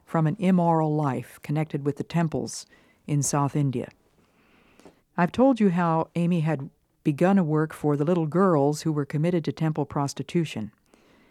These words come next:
While she was learning about this evil, she learned about another one, that little boys also were used in connection with Hindu worship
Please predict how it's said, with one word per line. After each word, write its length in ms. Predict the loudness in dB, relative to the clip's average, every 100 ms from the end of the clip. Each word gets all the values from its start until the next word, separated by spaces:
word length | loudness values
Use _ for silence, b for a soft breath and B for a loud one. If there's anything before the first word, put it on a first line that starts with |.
| b b b b _ _
While 200 | 4 4
she 160 | 2 0
was 340 | 0 -2 -10 _ _ _
learning 380 | 0 4 6 6
about 300 | 4 0 2
this 420 | 2 2 0 -8 -14 _
evil, 520 | 0 0 0 -4 -4 -10 _
she 200 | -10 -2
learned 300 | 0 4 4
about 240 | 4 2 2
another 320 | 0 0 0
one, 260 | -2 -8 -12 _ b b b b b b b _
that 120 | -2
little 220 | 2 4 4
boys 380 | 4 4 2 0
also 480 | -2 -2 -2 -2
were 120 | -2 -2
used 720 | 0 2 2 0 -2 -10 -8
in 120 | -6
connection 500 | -4 -4 -4 -4 -4
with 220 | -2 -4 -2
Hindu 380 | -2 0 0
worship 520 | 0 -2 -2 -4 -8